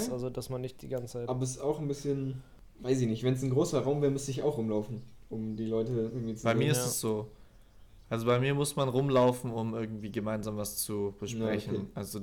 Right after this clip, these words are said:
Speaker 3: wir sitzen so weit auseinander, dass man nicht einfach so sich
Speaker 1: Mhm.
Speaker 3: rüberlehnt über den Bildschirm, sondern dass man aufsteht und an den Tisch vom
Speaker 1: Aber im
Speaker 3: anderen
Speaker 1: selben
Speaker 3: geht.
Speaker 1: Raum.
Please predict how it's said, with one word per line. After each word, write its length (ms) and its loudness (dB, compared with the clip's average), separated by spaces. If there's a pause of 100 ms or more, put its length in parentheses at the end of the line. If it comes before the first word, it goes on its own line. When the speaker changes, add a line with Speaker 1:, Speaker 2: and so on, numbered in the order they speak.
Speaker 3:
wir 120 -6
sitzen 360 -6
so 100 -2
weit 160 4
auseinander, 480 0
dass 200 0
man 120 -2
nicht 200 -4
einfach 260 -4
so 280 -6
sich 280 -8
Speaker 1:
Mhm. 60 -2
Speaker 3:
rüberlehnt 480 4
über 180 4
den 220 2
Bildschirm, 420 4
sondern 400 2
dass 400 -2
man 220 0
aufsteht 500 0
und 140 -4
an 320 -6 (180)
den 260 -4 (120)
Tisch 240 -4
vom 180 -2
Speaker 1:
Aber 140 6
im 60 4
Speaker 3:
anderen 60 2
Speaker 1:
selben 200 4
Speaker 3:
geht. 80 -2
Speaker 1:
Raum. 260 -2